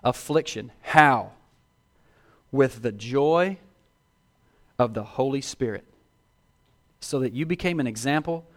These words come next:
to all the believers in Macedonia and Achaia." James starts it, Paul completes it. How did the Thessalonians receive the gospel with joy in affliction?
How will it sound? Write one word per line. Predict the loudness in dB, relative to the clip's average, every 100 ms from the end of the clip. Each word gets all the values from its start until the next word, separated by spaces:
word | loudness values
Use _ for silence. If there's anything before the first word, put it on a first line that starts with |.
| -20 -12
to | -8
all | 0 4 4
the | 2
believers | -2 0 -2 -4 -12 -12
in | -8
Macedonia | -6 -6 -6 -4 -4 -4 -6 _ _ _ _
and | -8
Achaia." | -4 -2 -2 -4 _ _ _ _ _ _ _ _ _ _ _ _ _ _ _ _ _ _
James | -2 2 2
starts | 2 2 2 -4
it, | -2
Paul | 2 2
completes | 2 -2 -2 -2
it. | -12 -14 _ _
How | 4 6
did | 6
the | 0
Thessalonians | -2 0 0 0 2 -2 -4 -10 _ _ -6
receive | -4 -2 0 2 2 0 -4 -10 _ _ _ _ _ -10
the | -4
gospel | 4 6 6 2 -2 -4 -4 _ -4
with | -4 -4
joy | 0 2 2 0 -6 -18 -20 _
in | -4
affliction? | -4 -8 -4 -4 -4 -10